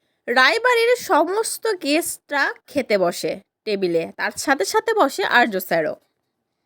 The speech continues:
আর অপর্ণা সবাইকে খাবার পরিবেশন করে দিতে থাকে।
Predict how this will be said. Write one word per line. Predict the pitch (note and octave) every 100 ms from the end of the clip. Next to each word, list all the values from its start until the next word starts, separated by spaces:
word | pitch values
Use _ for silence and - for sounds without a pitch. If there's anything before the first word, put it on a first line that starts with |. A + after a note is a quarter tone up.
| _ _ -
আর | D#4+ E4
অপর্ণা | - B3+ C#4 G#4+ A#4 A#4 F4+ D#4 G4
সবাইকে | - D#4+ D#4 A4 - C4+ C4+ -
খাবার | - C#4+ C4+
পরিবেশন | - G#3+ G3 G3 E4+ A#4
করে | C4 G3+
দিতে | G3 F#3+
থাকে। | - - -